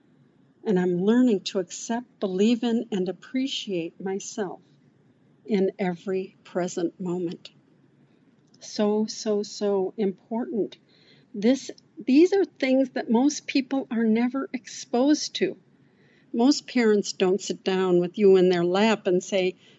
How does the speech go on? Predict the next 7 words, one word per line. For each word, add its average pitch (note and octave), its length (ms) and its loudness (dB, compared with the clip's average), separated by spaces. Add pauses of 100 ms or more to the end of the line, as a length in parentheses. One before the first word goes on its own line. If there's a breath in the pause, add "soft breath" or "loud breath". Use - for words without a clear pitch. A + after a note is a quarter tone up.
"You're A3 260 0
valuable, G#3 800 -2
you G3 120 0
deserve F#3 520 -2
everything G#3 580 0
wonderful." G3 420 -2
Some, C#4+ 640 4